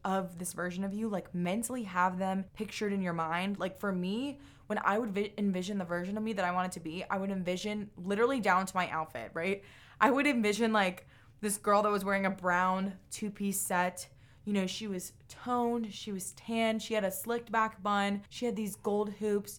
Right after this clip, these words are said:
and her energy was elegant, but she was fun and she was carefree, but she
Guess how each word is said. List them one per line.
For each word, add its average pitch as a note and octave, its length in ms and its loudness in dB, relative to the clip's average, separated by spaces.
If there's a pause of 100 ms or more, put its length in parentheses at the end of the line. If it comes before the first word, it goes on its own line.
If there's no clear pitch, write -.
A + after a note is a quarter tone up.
and G3 280 0
her A3 280 -6
energy A#3+ 440 -4
was G3 400 -4
elegant, G3 480 0
but F3+ 100 -8
she - 160 -4
was F3+ 180 -4
fun A3 360 2
and G3+ 120 -2
she G3 120 -8
was F3+ 160 -6
carefree, G3+ 720 -4
but F#3 240 -8
she G3 180 -6